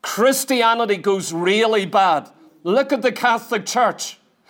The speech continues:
Do you know the church at Rome started well? Read the book of Romans. One of the most extraordinary books in the Bible is written to the church in Rome.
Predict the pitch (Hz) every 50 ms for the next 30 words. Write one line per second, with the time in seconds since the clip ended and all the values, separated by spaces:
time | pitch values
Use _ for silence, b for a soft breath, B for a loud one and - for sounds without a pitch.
0 | B B B B - 277 294 285 311 302 269 269 254 - - - - 247 269 254
1 | 254 - 247 214 233 202 214 233 233 220 214 - - - 233 214 233 254 254 254
2 | 262 220 220 247 240 208 175 139 113 - - _ _ _ _ _ _ _ _ _
3 | - 214 269 277 220 208 277 240 190 254 247 240 247 233 208 202 226 254 262 254
4 | 240 185 156 139 - - - - - _ _ _ _ _ _ _ _ _ _ _
5 | _ _ _ _ _ _ _ _ _ _ _ _ - 285 302 302 302 285 247 240
6 | 240 - - 247 220 185 - - - - - 247 262 269 262 254 247 233 185 -
7 | 233 226 220 - - 240 220 214 214 214 240 247 254 254 240 240 175 127 - -
8 | - 208 208 202 - 208 247 240 247 233 220 226 220 208 208 - - 233 214 -
9 | - 214 208 190 190 196 214 233 240 220 170 131 - -